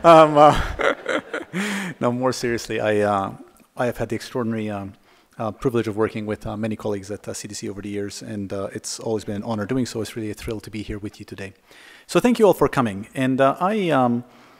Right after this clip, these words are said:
um, Doctor Schuchat said that, um, she, she tasked me with, uh, doing the,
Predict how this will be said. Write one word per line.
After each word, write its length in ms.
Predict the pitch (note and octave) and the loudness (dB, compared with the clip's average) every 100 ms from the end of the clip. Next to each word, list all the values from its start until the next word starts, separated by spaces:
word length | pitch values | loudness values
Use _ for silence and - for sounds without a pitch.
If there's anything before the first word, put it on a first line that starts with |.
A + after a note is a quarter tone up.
| - _ _ _ - | -20 _ _ _ -10
um, 360 | C3+ B2 A#2+ | -4 -4 -4
Doctor 180 | A#2+ A2+ | -6 -8
Schuchat 360 | - C3 A#2+ - | -4 -2 -2 -6
said 260 | - A2+ | -4 -4
that, 180 | A2+ G#2+ | -2 -4
um, 340 | A2+ G#2+ A2 - | -6 -6 -10 -12
she, 200 | - B2 | -10 -10
she 160 | - | -10
tasked 440 | A2+ - B2+ - - | -12 -2 -2 -2 -6
me 100 | A2+ | -6
with, 180 | G#2 A2 | -6 -4
uh, 240 | G#2 G#2+ | -4 -4
doing 360 | A#2+ A2+ G#2+ G2+ | -6 -8 -6 -6
the, 140 | G#2 | -8